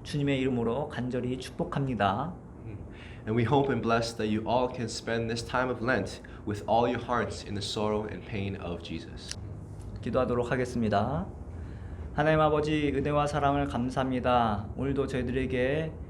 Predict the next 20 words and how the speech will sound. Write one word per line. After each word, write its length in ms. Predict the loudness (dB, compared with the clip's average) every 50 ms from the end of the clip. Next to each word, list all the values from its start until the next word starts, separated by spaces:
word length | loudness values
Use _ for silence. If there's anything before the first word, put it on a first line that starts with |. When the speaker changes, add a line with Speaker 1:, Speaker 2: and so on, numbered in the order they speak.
| -12 -8 -4
Speaker 1:
이 140 | -4 -4 -4
귀한 320 | -2 0 2 2 4 4
말씀을 420 | 4 2 2 2 -2 -4 -6 -4 -4
통하여서 680 | -2 0 2 2 2 0 -2 -2 -2 -2 -2 -2 -2 -2
예수님이 500 | -2 -2 -2 -2 0 0 2 2 2 2
이 160 | 0 2 2
땅에 220 | 2 2 2 2
오신 400 | 0 0 -2 -2 -2 -2 -2 -2 0
이유를 760 | 0 2 2 4 4 4 2 2 2 4 4 2 2 0 -2 -8 -12 -12 -10 -6
조금이나마 720 | -2 0 2 2 2 2 2 2 2 2 2 2 2 0 0
깨닫게 440 | 0 2 2 2 2 2 0 0 0
하여 340 | 2 2 2 0 0 -2
주셔서 460 | -4 -4 -4 -2 -2 -2 0 -2 -2 -2
감사합니다. 920 | 0 2 2 2 2 2 2 2 2 0 2 2 2 2 2 0 -2 -4 -4
하나님, 420 | -2 0 0 0 0 0 -2 -2 -4 -6 -10 -12 -12 -12 -12 -12 -12 -14 -14 -14 -14 -14 -10 -6
어, 580 | -4 -2 0 0 0 0 0 -2 -2 -2 -4 -6 -6 -10 -6 -4
우리가 280 | 0 2 4 6 6 6
세상의 440 | 4 2 2 2 2 2 2 2 2
노래를 380 | 2 0 2 2 2 0 0
부르며 760 | -2 -2 -2 0 0 2 2 2 2 2 2 2 0 -2 -2